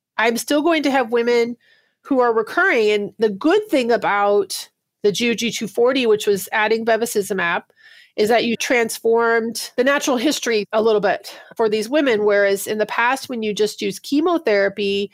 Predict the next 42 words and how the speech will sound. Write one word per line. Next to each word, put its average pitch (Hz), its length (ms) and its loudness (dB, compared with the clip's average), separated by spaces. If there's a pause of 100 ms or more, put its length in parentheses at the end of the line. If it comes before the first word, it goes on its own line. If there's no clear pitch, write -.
(260)
when 214 140 -2
they 240 120 2
progressed, 277 540 -2
they 285 80 2
would 330 160 0
die. 294 500 0
There 269 120 0
wasn't 294 340 0
second 262 400 -2
line 214 520 0 (300)
cervical 392 400 0
cancer 202 400 -2
treatment. 180 400 -6
Nothing 302 320 0
worked, 190 480 0
and 214 100 -2
these 214 160 -2
young 220 220 0
women 220 320 2
would 202 140 2
die. 233 340 0 (520)
When 233 160 0
we 254 200 2
added 262 340 2
bevacizumab, 247 920 0
we 214 80 0
got 214 160 2
such - 300 -2
better 277 240 2
responses. 190 960 -2
The - 100 -2
overall 262 360 2
survival 208 460 0
improved, 247 540 0
and 202 140 -2
patients 269 400 -4
came 254 260 -4
off 226 460 -2
that - 260 -2
therapy 226 380 0
with 196 180 -2
progression, 208 720 -2